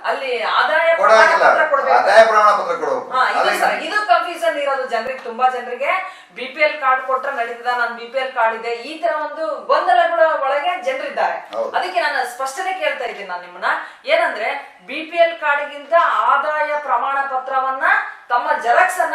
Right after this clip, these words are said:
Speaker 1: ತಾವು ಸಹಿ ಮಾಡಿ
Speaker 2: ಸಹಿ ಮಾಡಿ, ಅಂದ್ರೆ ಅದು
Speaker 1: ಕೊಟ್ಟು
Speaker 2: ಸ್ವಯಂ ದೃಢೀಕರಿಸಿ ಅಂತ.
Speaker 1: ಅದು ಎಷ್ಟು ರೂ ಒಳಗೆ, ಅಂದ್ರೆ ಎಷ್ಟು ರೂಪಾಯಿ, ಅಂದ್ರೆ ದಾಖಲಾತಿಗಳು ಐ-, ಐನೂರದ್ದು ಇರುತ್ತೆ, ಅದು ಸಾವಿರ, ಎಷ್ಟು ಕಿಮ್ಮತ್ತಿನ, ಆ, ವರೆಗೂ ಅವ್ರು ನಮಗೆ ಸಪ್ಲೈ ಮಾಡ್ತಾರೆ.
Speaker 2: ಅದೇ, ಅದನ್ನ
Speaker 1: ಕೊಡ್ಬೋದು.
Speaker 2: ತಹಸೀಲ್ದಾರ್ ಕಚೇರಿ ಒಳಗೆ ದೃಢೀಕರಣ ಮಾಡ್ಕೊಡೋದು ಎಷ್ಟಕ್ಕೆ ಮಾಡ್ಕೊಡ್ತಾರೆ?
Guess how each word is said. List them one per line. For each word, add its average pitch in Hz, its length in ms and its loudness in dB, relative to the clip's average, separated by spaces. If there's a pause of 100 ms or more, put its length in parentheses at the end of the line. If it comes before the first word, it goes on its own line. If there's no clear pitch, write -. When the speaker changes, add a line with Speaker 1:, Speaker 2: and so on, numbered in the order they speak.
(140)
Speaker 1:
ತಾವು 294 240 4
ಸಹಿ 285 280 -4
ಮಾಡಿ 277 240 -2
Speaker 2:
ಸಹಿ 277 240 -2
ಮಾಡಿ, - 180 2
ಅಂದ್ರೆ - 200 4
ಅದು - 140 2
Speaker 1:
ಕೊಟ್ಟು 175 180 2
Speaker 2:
ಸ್ವಯಂ - 260 6
ದೃಢೀಕರಿಸಿ 180 560 -2
ಅಂತ. - 140 -12
Speaker 1:
ಅದು 349 220 2
ಎಷ್ಟು 571 460 -4 (460)
ರೂ 370 80 -2
ಒಳಗೆ, 370 360 2
ಅಂದ್ರೆ 330 420 -2
ಎಷ್ಟು 302 380 -4
ರೂಪಾಯಿ, - 320 -2
ಅಂದ್ರೆ 330 360 -2
ದಾಖಲಾತಿಗಳು 294 720 -2
ಐ-, 240 280 -4
ಐನೂರದ್ದು 285 500 -4
ಇರುತ್ತೆ, 233 280 -4
ಅದು 240 400 -4
ಸಾವಿರ, 254 380 -2
ಎಷ್ಟು 359 400 -6
ಕಿಮ್ಮತ್ತಿನ, 311 480 -8 (420)
ಆ, 214 300 -2
ವರೆಗೂ 294 460 2
ಅವ್ರು 330 280 2
ನಮಗೆ 269 580 -2
ಸಪ್ಲೈ 254 320 -4
ಮಾಡ್ತಾರೆ. 190 320 2
Speaker 2:
ಅದೇ, - 80 6
ಅದನ್ನ - 480 6
Speaker 1:
ಕೊಡ್ಬೋದು. - 380 4
Speaker 2:
ತಹಸೀಲ್ದಾರ್ 185 600 0
ಕಚೇರಿ 185 300 -4
ಒಳಗೆ 185 380 0
ದೃಢೀಕರಣ 185 340 -4
ಮಾಡ್ಕೊಡೋದು 180 400 -2
ಎಷ್ಟಕ್ಕೆ 175 280 -8
ಮಾಡ್ಕೊಡ್ತಾರೆ? 135 800 -8